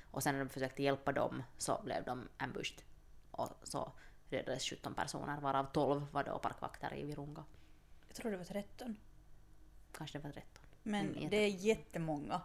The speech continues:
Speaker 1: Alldeles för många.
Speaker 2: Det, det, det är ju inte som att den där parken har hundratals parkvakter, liksom.
Speaker 1: Nej. Och, och de som alltså gjorde det här var F D L R F O C A, som alltså är Democratic Forces for the Liberation of Rwanda,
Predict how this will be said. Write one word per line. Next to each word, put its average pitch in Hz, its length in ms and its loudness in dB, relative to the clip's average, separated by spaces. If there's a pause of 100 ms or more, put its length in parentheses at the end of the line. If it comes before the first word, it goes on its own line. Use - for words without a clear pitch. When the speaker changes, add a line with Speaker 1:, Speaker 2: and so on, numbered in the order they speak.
(100)
Speaker 1:
Alldeles 147 280 -2
för 160 100 -4
många. - 280 -2 (140)
Speaker 2:
Det, 196 380 8 (140)
det, 196 260 4 (160)
det 190 140 4
är 196 100 6
ju 196 60 2
inte 202 120 0
som 180 120 0
att 170 100 2
den 170 100 0
där 175 60 2
parken 170 340 0
har 170 100 2
hundratals - 580 0
parkvakter, - 540 -8 (120)
liksom. 170 120 2
Speaker 1:
Nej. 143 260 4 (200)
Och, 156 220 6
och 147 180 8
de 151 220 8
som 139 280 4
alltså 135 340 4
gjorde 180 300 8
det 147 100 6
här 143 280 8
var 135 260 4 (360)
F 147 160 6
D 147 300 8
L 147 240 6
R 143 240 6
F 139 180 0
O 135 220 0
C 135 280 2
A, 214 260 12 (320)
som 147 180 0
alltså 139 220 2
är 135 120 6
Democratic 143 500 4
Forces 147 480 2
for 139 160 2
the 135 100 0
Liberation 139 580 2
of 139 120 -2
Rwanda, 139 440 4